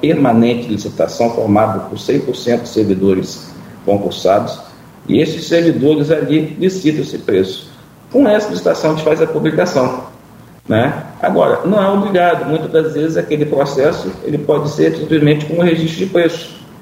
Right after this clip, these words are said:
né? Pretende-se comprar, mas se não houver um consumo, por exemplo, o caso da água, o consumo com certeza vai ser menor, porque muitos servidores estão afastados, aqueles que estão,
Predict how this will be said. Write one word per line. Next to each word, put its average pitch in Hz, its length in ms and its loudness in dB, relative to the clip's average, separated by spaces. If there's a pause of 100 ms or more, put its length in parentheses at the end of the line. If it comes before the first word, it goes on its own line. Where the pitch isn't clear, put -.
(160)
né? 151 400 0
Pretende-se 180 840 0
comprar, - 840 -2 (140)
mas 117 220 0
se - 100 -6
não 143 160 4
houver 127 220 2
um 113 80 0
consumo, 160 680 2 (220)
por 120 80 2
exemplo, 135 320 0
o 123 60 -2
caso 123 320 2
da 147 180 2
água, - 480 0 (180)
o - 60 -8
consumo 190 480 2
com 190 80 2
certeza 170 560 0
vai 175 100 4
ser 175 180 -2
menor, 180 480 2
porque 135 140 -2
muitos 185 280 0
servidores 143 500 2
estão 117 200 0
afastados, 156 680 0 (480)
aqueles 123 580 0
que 123 60 -8
estão, 120 600 0